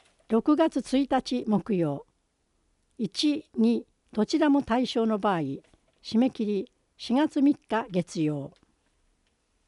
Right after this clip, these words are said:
個人所有の箱罠での捕獲は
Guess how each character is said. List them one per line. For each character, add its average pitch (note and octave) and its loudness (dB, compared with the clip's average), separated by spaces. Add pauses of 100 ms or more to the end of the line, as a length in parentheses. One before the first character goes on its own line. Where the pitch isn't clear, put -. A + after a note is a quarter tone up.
(2250)
個 A#3 4
人 D4+ 8
所 C4 6
有 C4+ 6
の E3 2
箱 - 0
罠 B3 6
で A3 2
の G3 2
捕 - -10
獲 - -6
は F3 -4